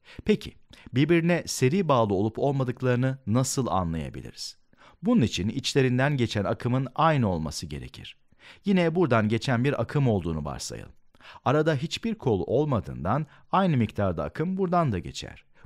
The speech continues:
Bu yüzden bu ikisi seri bağlı. Seri bağlı dirençlerin eşdeğer direnci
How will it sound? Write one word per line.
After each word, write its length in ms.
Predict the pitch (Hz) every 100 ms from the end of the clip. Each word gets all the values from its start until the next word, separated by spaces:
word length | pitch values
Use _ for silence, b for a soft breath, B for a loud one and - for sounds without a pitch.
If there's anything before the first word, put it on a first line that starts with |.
| 202
Bu 140 | 220
yüzden 460 | 98 82 98 104 156
bu 100 | 160
ikisi 360 | - 110 147
seri 420 | 135 139 120 98
bağlı. 280 | 65 60 - _ _ _ B B
Seri 420 | - - 160 220 165
bağlı 320 | 110 95 95
dirençlerin 640 | 120 113 101 76 92 120
eşdeğer 520 | 139 143 - 92 76
direnci 560 | 95 113 80 76 135 147